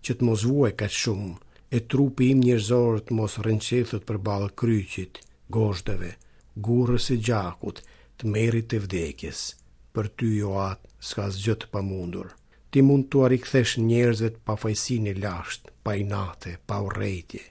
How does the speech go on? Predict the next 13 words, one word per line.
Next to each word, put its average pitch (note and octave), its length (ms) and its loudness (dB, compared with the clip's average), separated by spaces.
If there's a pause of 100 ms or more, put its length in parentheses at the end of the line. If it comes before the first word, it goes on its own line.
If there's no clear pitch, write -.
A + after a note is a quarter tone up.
(280)
pa A2 140 0
hakmarrje. E2+ 720 -4 (580)
Ti, A#2 160 2
o G#2+ 160 2
At, G#2+ 300 -4 (300)
mund A#2+ 280 2
t'u A#2+ 80 4
rikthesh A#2+ 560 0
gëzimin B2+ 720 2
e B2+ 80 2
zemrës A2+ 460 0
së A2 100 -6
pafaj, E2+ 540 -6